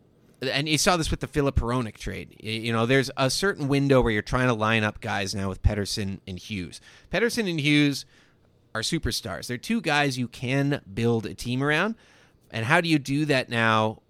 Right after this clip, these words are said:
with getting guys in that age group while restocking the prospect cupboards as well? So you have some guys coming up who are on their entry-level deals right around the, the time this team should theoretically get good. So this is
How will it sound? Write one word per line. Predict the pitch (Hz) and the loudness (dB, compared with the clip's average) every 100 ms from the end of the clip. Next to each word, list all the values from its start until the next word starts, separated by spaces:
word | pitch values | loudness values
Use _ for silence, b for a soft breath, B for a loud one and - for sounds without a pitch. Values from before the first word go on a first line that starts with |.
| _ - | _ -6
with | 117 110 104 - | 0 0 -2 -4
getting | 135 143 139 | -2 0 2
guys | 127 120 117 | 2 2 2
in | |
that | 113 110 | 0 0
age | 117 117 - | -2 -4 -2
group | 120 - - | -6 -6 -8
while | 98 120 135 139 139 | 4 8 10 10 8
restocking | 120 120 - 127 117 - 117 107 | 0 -4 -2 -2 -2 -2 -6 -4
the | |
prospect | - 110 107 113 - | -2 -2 -4 -8 -10
cupboards | 110 98 95 | -8 -8 -8
as | 98 | -4
well? | 156 185 131 | 2 2 2
So | - 120 | -2 -2
you | |
have | 113 117 | -2 -4
some | 117 | -4
guys | 113 107 | -4 -4
coming | - 120 120 104 | -4 -4 -2 0
up | 107 - b b b | -2 -4 b b b
who | - 120 | 0 4
are | 113 101 - | 4 2 0
on | 127 131 131 123 113 | 6 8 8 4 0
their | 110 - | -4 -4
entry-level | 120 - 120 107 95 | -8 -4 -2 -2 -2
deals | 127 160 113 107 | 2 2 2 -2
right | 117 110 | -2 0
around | 110 110 | 0 0
the, | 113 - | -2 -6
the | - | -10
time | - 110 104 | -4 -4 -4
this | 98 | -6
team | - 113 101 | -6 -6 -4
should | 101 110 101 - b b - | -4 -4 -6 -10 b b -6
theoretically | 123 107 107 98 - 98 90 b b | -2 0 0 -2 -6 -6 -6 b b
get | 120 101 - | -4 -4 -4
good. | 113 92 | -4 -2
So | - | -2
this | 123 165 | 0 2
is | 185 147 | 0 0